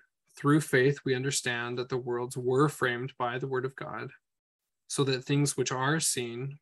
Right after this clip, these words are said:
were not made of things which do appear. Secondly, it's a principle of power in man also. And we see all these examples of prophets from different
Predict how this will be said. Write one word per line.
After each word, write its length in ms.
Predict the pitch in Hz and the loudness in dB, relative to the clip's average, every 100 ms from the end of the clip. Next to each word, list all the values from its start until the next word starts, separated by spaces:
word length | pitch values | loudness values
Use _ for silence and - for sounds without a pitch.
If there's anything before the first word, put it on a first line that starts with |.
| _ | _
were 120 | 131 | -4
not 200 | 131 117 | -4 -4
made 360 | 127 120 123 135 139 | -6 -4 -6 -8 -10
of 120 | 127 | -10
things 380 | - 131 127 - | -6 -6 -4 -4
which 180 | 127 - | -4 -4
do 140 | 127 | -6
appear. 520 | 123 - 143 107 - _ _ _ _ _ _ - _ _ _ | -8 -6 -4 -4 -8 _ _ _ _ _ _ -20 _ _ _
Secondly, 540 | - 131 139 135 151 | -2 -2 0 0 0
it's 140 | 165 147 | 0 -4
a 40 | |
principle 380 | 135 139 135 131 | -2 0 2 0
of 100 | 127 | -2
power 420 | - - 131 143 156 | -4 -2 -2 -2 -2
in 220 | 143 127 | -4 -4
man 240 | 127 127 131 | -4 -6 -8
also. 640 | 139 143 165 - - - - _ _ _ _ _ _ | -6 -4 -2 -4 -6 -14 -18 _ _ _ _ _ _
And 120 | 135 131 | -2 2
we 80 | |
see 220 | 127 - 135 - | 2 0 -4 -6
all 340 | 147 147 160 165 | -10 -8 -8 -4
these 220 | 170 147 | -2 -2
examples 680 | 139 131 131 123 123 123 - - - - - _ _ _ _ _ _ | -2 -2 -2 -2 -4 -4 -6 -8 -18 -20 -20 _ _ _ _ _ _
of 300 | 131 131 120 - - _ _ _ _ _ _ _ _ _ _ | -2 -2 -4 -8 -16 _ _ _ _ _ _ _ _ _ _
prophets 720 | 139 143 - 147 147 - - - | -4 -4 -2 -4 -2 -2 -2 -6
from 400 | - 131 131 123 - 139 | -8 -6 -6 -10 -10 -4
different 560 | 135 143 151 139 131 | -2 0 0 0 0